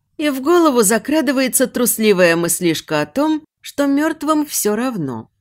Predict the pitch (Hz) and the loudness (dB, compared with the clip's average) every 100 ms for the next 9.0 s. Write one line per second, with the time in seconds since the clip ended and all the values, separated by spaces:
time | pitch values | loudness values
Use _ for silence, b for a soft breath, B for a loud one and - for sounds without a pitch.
0 | _ _ - - 269 254 277 349 339 233 | _ _ -10 -2 0 0 2 2 2 2
1 | 240 233 233 262 247 269 277 285 - 147 | 0 -2 -2 -2 -2 -2 -2 -2 -6 -6
2 | - - 117 120 110 _ _ _ - 320 | -8 -12 -12 -12 -14 _ _ _ -6 -2
3 | 339 233 180 165 - 180 170 185 175 202 | 0 2 2 0 -2 -2 -2 -2 -2 -4
4 | - 131 - - 110 107 - _ _ _ | -8 -10 -12 -14 -14 -14 -18 _ _ _
5 | _ - 269 370 370 - 277 254 262 262 | _ -10 0 2 2 2 -2 -2 -2 -4
6 | - 262 190 143 139 135 - 135 123 _ | 0 0 2 0 -2 -6 -6 -8 -10 _
7 | - 202 - 262 226 - 214 208 202 196 | -10 -4 0 2 0 0 2 4 4 2
8 | 190 190 180 - 180 156 190 190 185 | 2 2 0 0 -2 2 2 2 0